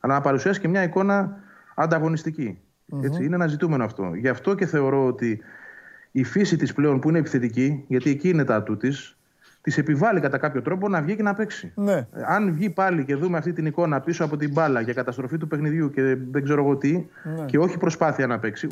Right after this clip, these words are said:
Speaker 1: χωρίς απαραίτητα να σημαίνει αυτό θα της βγει,
Speaker 2: Μμμ.
Speaker 1: αλλά να δούμε μια προσπάθεια επιτέλους,
Speaker 2: Μμμ.
Speaker 1: νομίζω θα έχει κάνει λάθος ο προπονητής. Γι' αυτό και θεωρώ ότι δεν θα πάει την αεκ να την εγκλωβίσει, θα πάει να παίξει το μάτς.
Speaker 2: Μάλιστα.
Speaker 1: Άσχετα
Speaker 2: Ωραία.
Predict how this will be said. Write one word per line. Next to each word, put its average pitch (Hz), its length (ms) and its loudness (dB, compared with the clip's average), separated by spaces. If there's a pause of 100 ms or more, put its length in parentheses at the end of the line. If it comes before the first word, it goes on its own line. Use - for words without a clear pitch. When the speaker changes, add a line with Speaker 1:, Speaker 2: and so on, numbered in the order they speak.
Speaker 1:
χωρίς 208 200 0
απαραίτητα 190 340 0
να 135 60 -2
σημαίνει 117 260 -6
αυτό 104 140 -10
θα 107 100 -6
της 98 100 -12
βγει, 95 140 -6
Speaker 2:
Μμμ. 120 60 2
Speaker 1:
αλλά 135 120 2
να 143 120 2
δούμε 185 200 2
μια 196 140 2
προσπάθεια 170 420 -2
επιτέλους, 113 480 -6
Speaker 2:
Μμμ. 185 80 -6 (240)
Speaker 1:
νομίζω 190 260 0
θα 185 60 2
έχει 190 100 -2
κάνει 185 160 2
λάθος 160 220 0
ο 117 60 -4
προπονητής. 90 440 -8 (360)
Γι' - 80 -2
αυτό 170 160 -2
και 214 160 0
θεωρώ 147 380 2
ότι 131 360 0 (440)
δεν 202 140 2
θα 190 140 0
πάει 143 180 2
την 127 140 0
αεκ 117 140 -2
να 113 80 -2
την 110 100 -6
εγκλωβίσει, 104 440 -6
θα 127 120 -2
πάει 190 120 2
να 180 100 2
παίξει 170 220 -4
το 123 80 -6
μάτς. - 320 -8 (100)
Speaker 2:
Μάλιστα. 233 400 2
Speaker 1:
Άσχετα 214 420 4
Speaker 2:
Ωραία. 135 140 -4